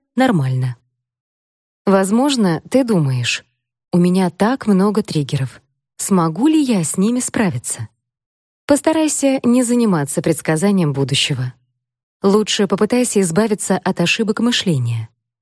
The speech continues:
Помни, что мы обсуждали в предыдущей главе. Невозможно точно предсказать будущее. Проходи этапы по очереди и оценивай то, что у тебя получается.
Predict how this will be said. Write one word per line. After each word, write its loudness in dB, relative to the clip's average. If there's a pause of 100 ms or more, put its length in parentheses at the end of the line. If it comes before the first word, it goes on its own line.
(220)
Помни, 2
что 0
мы 2
обсуждали -2
в -4
предыдущей 0
главе. -2 (500)
Невозможно 2
точно 0
предсказать 0
будущее. -2 (880)
Проходи 2
этапы 0
по -2
очереди -2
и 4
оценивай 0
то, 0 (140)
что 0
у 2
тебя -2
получается. -4